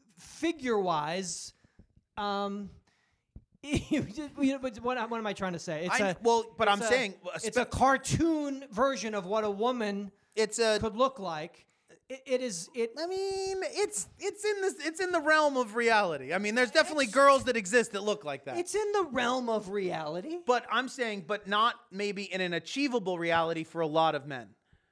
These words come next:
Speaker 2: In other words, there's plenty of men that look at a, a
Speaker 1: Yeah,
Speaker 2: gr-, a
Speaker 1: I
Speaker 2: girl that would look
Speaker 1: there's
Speaker 2: at a
Speaker 1: like
Speaker 2: girl that looks like that and be like,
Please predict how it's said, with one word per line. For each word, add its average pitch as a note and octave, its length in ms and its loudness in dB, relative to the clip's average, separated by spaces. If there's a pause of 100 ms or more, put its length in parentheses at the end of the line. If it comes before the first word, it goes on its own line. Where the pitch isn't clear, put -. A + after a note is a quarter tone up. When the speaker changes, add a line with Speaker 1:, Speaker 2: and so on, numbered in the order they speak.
(380)
Speaker 2:
In G3 160 2
other F#3 180 2
words, F3+ 320 2
there's G3 240 2
plenty A#3+ 460 0
of F3+ 220 -2
men F#3+ 260 2
that E3+ 160 0
look G#3+ 400 2
at F#3 160 8 (200)
a, - 220 -2 (120)
a F#3 140 6
Speaker 1:
Yeah, A3+ 300 2
Speaker 2:
gr-, G#3+ 80 2
a F#3+ 60 4
Speaker 1:
I F3+ 40 -6
Speaker 2:
girl A#3 340 6
that G#3 160 -2
would G#3 100 0
look C4+ 140 -2
Speaker 1:
there's D4 120 0
Speaker 2:
at B3 40 2
a - 20 2
Speaker 1:
like C4+ 160 2
Speaker 2:
girl C4+ 240 6
that A#3+ 160 -2
looks A#3+ 260 4
like G3 180 4
that F3+ 220 4
and F#3+ 140 -4
be G3+ 140 -4
like, F#3+ 300 2